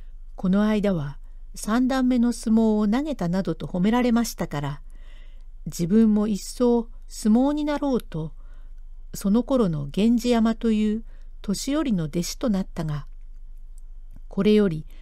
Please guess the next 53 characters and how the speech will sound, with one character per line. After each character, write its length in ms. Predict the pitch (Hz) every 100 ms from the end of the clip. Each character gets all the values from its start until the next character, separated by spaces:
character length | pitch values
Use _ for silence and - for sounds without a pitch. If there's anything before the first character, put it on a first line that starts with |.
| - -
花 280 | - 196 240
車 360 | 269 294 240 175
が 280 | 156 135 -
来 80 | -
た 140 | 247
と 140 | 247 180
い 160 | 160
え 80 | 214
ば、 220 | 165 151 - - - - - - -
土 120 | - 175
地 160 | -
の 120 | 220
者 240 | 220 220 208
が 100 | 147
ひ 300 | 135 247 277
い 40 |
き 160 | - 202
に 140 | 156
し 100 | 143
て 260 | - 131 - - -
見 260 | - 240 240
物 240 | 254 233
に 140 | 220
来 120 | 220 175
る。 160 | - - - - - - - - - - - - - - -
宗 280 | - 302 320
次 160 | 214
郎 200 | 190 175
も 220 | 156 147 - - - -
い 100 | 233
つ 160 | 220 190
も 140 | 156
多 180 | 139 170
分 240 | 165 247 262
の 120 | 277
祝 300 | - 302 294
儀 120 | 220
を 140 | 170 151
遣 260 | - 202
わ 100 | 208
し 120 | 208 214
ま 140 | 208
し 100 | -
た 140 | -
が、 240 | 156 147 143 - - - - - - - - -
今 260 | 240 240
度 120 | 196 156
も 260 | 143 147 - -
お 60 |
す 200 | 156 294
み 160 | 302
を 60 |
連 60 | 196